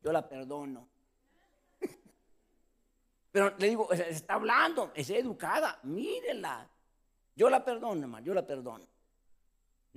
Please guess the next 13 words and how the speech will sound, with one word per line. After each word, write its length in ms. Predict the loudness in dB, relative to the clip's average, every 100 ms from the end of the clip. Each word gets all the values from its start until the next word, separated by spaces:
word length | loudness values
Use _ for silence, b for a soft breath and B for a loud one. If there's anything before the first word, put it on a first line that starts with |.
| -16 -14
"¿Qué 260 | 0 0
piensa 320 | 2 -2 -2
usted, 340 | -4 -8 -14 -12
hermano?". 400 | -12 -10 -10 -12 -12
"No, 180 | -10
hombre, 320 | -8 -6 -8 -10
no 100 | -16
hay 60 |
perdón, 600 | -16 -16 -12 -10 -8 -10
ahí 180 | -10 -12
no 120 | -12
hay 100 | -10
nada. 580 | -10 -12 -12 -12 -14